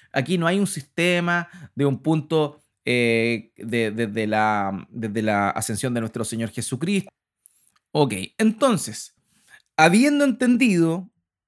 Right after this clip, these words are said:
esas cosas, habiendo entendido esas cosas, ¿cierto? Este macro concepto, vamos a empezar con la Biblia en mano a ver qué es lo que correspondería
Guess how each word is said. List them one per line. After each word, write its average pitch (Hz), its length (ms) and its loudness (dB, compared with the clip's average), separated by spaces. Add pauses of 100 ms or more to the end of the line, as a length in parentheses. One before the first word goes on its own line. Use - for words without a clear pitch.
(920)
esas 151 260 4
cosas, - 680 2 (480)
habiendo 202 420 8
entendido 175 800 2 (220)
esas 139 260 0
cosas, 202 400 -2
¿cierto? 214 540 -2 (540)
Este 170 340 2
macro 196 480 4
concepto, 254 680 0 (200)
vamos 240 320 2
a 254 60 0
empezar 247 800 2 (440)
con 95 220 -4
la 113 120 4
Biblia 196 340 4
en 214 60 2
mano 208 500 2
a 170 160 2
ver 208 360 2
qué 262 220 -2
es 254 60 -2
lo 226 160 4
que 190 120 0
correspondería 170 1000 0